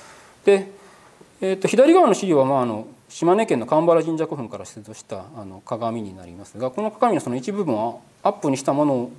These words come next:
アップにしたその部分の写真というのも示しておりますが、まあ、ちょっと、あの、小さくて読みづらいかもしれませんけども、この右側に書いてあるような慶初三年ですね、二百三十九年にあたりますけども、慶初三年という、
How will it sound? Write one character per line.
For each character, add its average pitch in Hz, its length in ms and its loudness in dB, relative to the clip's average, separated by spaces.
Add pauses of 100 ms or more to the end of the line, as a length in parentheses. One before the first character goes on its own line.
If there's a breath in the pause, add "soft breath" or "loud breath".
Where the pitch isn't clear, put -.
(300)
ア 160 40 0
ッ 175 60 -4
プ 175 100 0
に 147 60 2
し - 40 -6
た - 80 0
そ 143 140 -2
の 117 60 -4
部 139 100 -4
分 151 120 -4
の 107 60 -6
写 110 140 -4
真 104 240 -10
と 120 80 -8
い - 20 -4
う 139 40 0
の 180 80 2
も 110 200 -4
示 120 240 -4
し 120 80 -10
て 123 60 -6
お 120 40 -4
り 120 60 -6
ま 120 100 -4
す 117 140 -8
が、 156 140 4 (680 loud breath)
ま 302 60 -2
あ、 - 20 0
ち 330 60 0
ょ - 20 4
っ 320 40 0
と、 330 100 6
あ - 20 6
の、 311 160 2 (160)
小 247 180 -4
さ 247 120 4
く - 100 -12
て 135 100 -6
読 135 100 -2
み 143 120 -4
づ 190 60 -6
ら 170 100 4
い 117 60 -2
か 120 100 -10
も 110 80 -10
し - 100 -14
れ 120 80 -8
ま 117 120 -10
せ 139 100 -10
ん 120 100 -6
け 120 120 -10
ど 107 80 -10
も、 160 260 -4 (140)
こ 165 60 -2
の 156 40 0
右 208 240 2
側 214 160 6
に 117 100 -2
書 139 140 0
い 143 80 -2
て 165 80 0
あ 123 60 2
る 107 100 -6
よ 101 80 -8
う - 20 -14
な 123 200 -10 (100)
慶 135 160 2
初 - 140 -6
三 110 320 -4
年 110 240 -6 (420)
で - 80 -20
す - 100 -8
ね、 156 60 0
二 170 80 0
百 185 160 0
三 180 160 4
十 123 80 -4
九 135 180 -4
年 107 140 -4
に 101 80 -10
あ 104 60 -8
た 107 100 -10
り 107 100 -10
ま 110 120 -10
す - 80 -20
け 110 80 -6
ど 143 80 -8
も、 196 100 -4
慶 208 180 2
初 - 120 -4
三 120 280 -6
年 120 200 -6
と 127 100 -8
い 208 80 0
う、 139 140 0